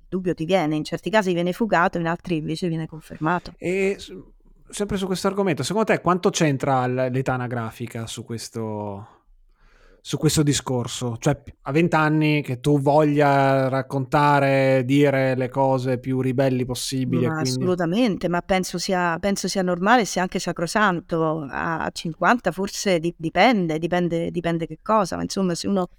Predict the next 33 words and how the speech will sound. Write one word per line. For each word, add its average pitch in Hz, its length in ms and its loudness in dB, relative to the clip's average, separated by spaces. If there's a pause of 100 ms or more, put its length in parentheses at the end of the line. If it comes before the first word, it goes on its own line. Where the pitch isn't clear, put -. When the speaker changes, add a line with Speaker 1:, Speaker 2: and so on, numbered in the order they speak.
(680)
Speaker 1:
va 170 480 -4
ancora 170 360 -2
in 175 80 0
giro 190 200 0
a 170 40 -2
cantare 180 400 0
Tomb 180 240 -2
of 170 140 -4
the 175 80 -10
Mutilated 185 600 0
a 180 80 -2
cinquanta 190 580 -2
anni, 180 320 0
non 175 120 -2
lo 175 80 -4
so, 180 260 -6
mm, 175 260 -4 (100)
qualche 180 240 0
Speaker 2:
<laughs> - 0 -
Speaker 1:
interrogativo, 190 1080 2 (500)
non, 196 180 -2
no, 208 100 -2 (400)
non 233 220 2
lo 262 80 2
so. - 180 -4 (1000)
A - 80 -12
me 196 100 -2
sembrerebbe 185 500 -2
strano, 185 420 2
non 170 120 -2
so 202 220 -2
voi, 180 320 0
però. 165 360 -8